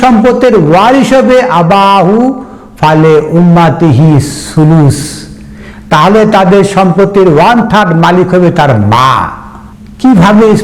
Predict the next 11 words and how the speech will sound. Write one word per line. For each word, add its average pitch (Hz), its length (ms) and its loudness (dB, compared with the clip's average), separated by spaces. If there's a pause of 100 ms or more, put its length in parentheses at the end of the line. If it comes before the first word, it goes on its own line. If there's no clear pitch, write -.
পরিষ্কার 208 420 0 (100)
করা 180 180 2
হচ্ছে, 160 260 -2 (760)
কিভাবে 233 500 2 (380)
নারীদেরকে, 214 580 0 (140)
পিছিয়ে 226 420 0
পড়া 214 200 2 (120)
নারীদেরকে 180 460 0 (260)
এগিয়ে 180 340 2
নেওয়া 139 260 2
হচ্ছে। 113 320 -6